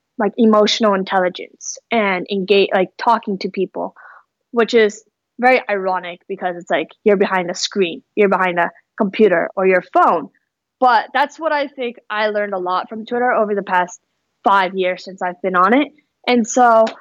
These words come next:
was I being, like, was I worried that I was being annoying? I would probably gave up after, if they didn't reply after, like, three tweets or whatever it was that I felt was the threshold. But I also looked for lots of different signals, like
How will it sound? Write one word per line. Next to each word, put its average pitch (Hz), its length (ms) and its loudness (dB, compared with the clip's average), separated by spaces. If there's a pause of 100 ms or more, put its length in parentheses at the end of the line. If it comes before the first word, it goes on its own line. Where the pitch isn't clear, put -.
(300)
was 247 260 2
I 269 120 4
being, 254 340 0 (240)
like, 226 240 -4
was 226 240 -4
I 214 260 2
worried 214 420 0
that 196 120 0
I 202 40 0
was 202 120 -2
being 208 160 -8
annoying? 226 460 -4 (380)
I 285 120 2
would 320 80 -2
probably 427 260 0
gave 370 220 -6
up 302 180 -2
after, 233 460 -4
if 208 220 -6
they 220 120 0
didn't 233 180 -2
reply 220 360 0
after, 202 340 0
like, 196 280 2
three 214 200 -6
tweets - 460 -4 (240)
or 220 260 4
whatever 208 640 2
it 220 140 -4
was 214 300 2
that 196 120 -4
I 180 220 -2 (160)
felt 233 280 0
was 190 340 -4 (320)
the 196 100 -6
threshold. 330 560 0 (160)
But 247 120 2
I 240 40 0
also 277 300 0
looked 247 220 -8
for 240 120 -4
lots 214 200 -4
of 208 100 -18
different 190 300 -10
signals, 196 560 -4
like 180 180 2